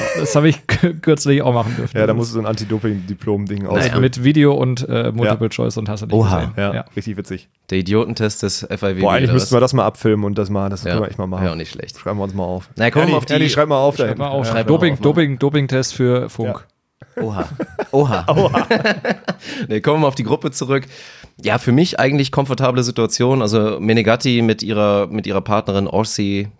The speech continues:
Speaker 3: tot, oder wie man sie nennt, tot?
Speaker 1: Tot, auf jeden Fall
Speaker 3: Ja,
Speaker 1: tot.
Speaker 3: tot.
Speaker 1: Ja.
Speaker 3: Mit T H hinten, aber trotzdem tot. Ist ein solides Team, kannst du auch gegen verlieren, gerade weil natürlich Chantal und auch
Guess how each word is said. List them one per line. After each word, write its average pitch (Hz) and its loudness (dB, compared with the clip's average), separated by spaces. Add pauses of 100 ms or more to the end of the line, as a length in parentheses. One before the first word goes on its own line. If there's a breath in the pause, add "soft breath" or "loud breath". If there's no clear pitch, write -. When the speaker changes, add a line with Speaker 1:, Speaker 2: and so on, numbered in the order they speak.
Speaker 3:
tot, 113 -4 (140)
oder 98 0
wie 104 0
man 104 0
sie 101 -6
nennt, 104 -2
tot? 113 0
Speaker 1:
Tot, 117 2
auf 113 0
jeden 147 4
Fall 120 2
Speaker 3:
Ja, 101 2
Speaker 1:
tot. 107 0
Speaker 3:
tot. 113 0
Speaker 1:
Ja. 87 -8 (320 soft breath)
Speaker 3:
Mit - -6
T 123 2
H 123 2
hinten, 123 0
aber 110 2
trotzdem 117 -2
tot. 120 -2 (400 soft breath)
Ist - 2
ein 135 0
solides 139 2
Team, 190 -2
kannst 160 0
du 147 4
auch 135 2
gegen 147 0
verlieren, 165 0
gerade 123 2
weil 131 2
natürlich 127 -4
Chantal 123 2
und - -4
auch 113 -2